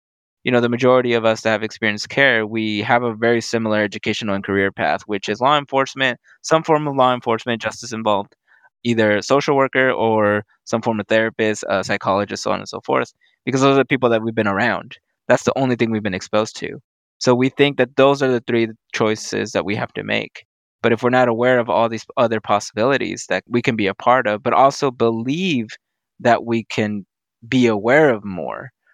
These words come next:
right? It's a two-pronged approach, right? You need to provide the awareness, but also provide that,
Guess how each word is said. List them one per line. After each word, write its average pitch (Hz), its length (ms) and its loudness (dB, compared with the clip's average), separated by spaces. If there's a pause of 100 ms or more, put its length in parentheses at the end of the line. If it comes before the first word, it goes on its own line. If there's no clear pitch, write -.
(160)
right? 117 340 2
It's - 300 -4
a 110 180 0
two-pronged 139 440 2
approach, 139 480 -2
right? 110 220 0
You 113 120 -4
need 123 140 -2
to 117 200 2 (180)
provide 123 360 2
the 131 120 0
awareness, 110 460 0
but 110 160 0
also 107 220 -2
provide 104 420 0
that, 98 200 -4